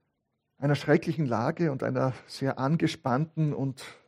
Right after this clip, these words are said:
letztlich einer Verfolgungssituation. Das ist immer wichtig, sich klarzumachen. Alles, was wir jetzt hören,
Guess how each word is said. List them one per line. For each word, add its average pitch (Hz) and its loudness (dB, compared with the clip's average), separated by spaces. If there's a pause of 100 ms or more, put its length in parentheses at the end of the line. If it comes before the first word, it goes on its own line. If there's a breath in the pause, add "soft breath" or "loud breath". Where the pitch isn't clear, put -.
(540)
letztlich 139 2
einer 127 -2
Verfolgungssituation. 127 0 (200)
Das 117 -12
ist 127 -8
immer 135 -4
wichtig, - -6
sich 123 -12
klarzumachen. 123 -2 (680 soft breath)
Alles, 151 4
was 135 4
wir 127 0
jetzt - -2
hören, 147 4